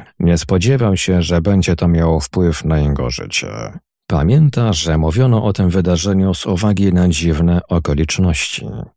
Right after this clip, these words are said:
Stosunkowo młody ksiądz początkowo wykazywał oznaki szaleństwa,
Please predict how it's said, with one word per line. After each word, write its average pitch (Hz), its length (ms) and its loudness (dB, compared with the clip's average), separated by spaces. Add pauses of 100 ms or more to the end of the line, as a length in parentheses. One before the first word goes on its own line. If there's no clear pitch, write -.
(220)
Stosunkowo 85 680 0
młody 87 360 2
ksiądz 110 520 0
początkowo 107 640 0
wykazywał 98 580 0
oznaki 90 400 0
szaleństwa, 90 960 -2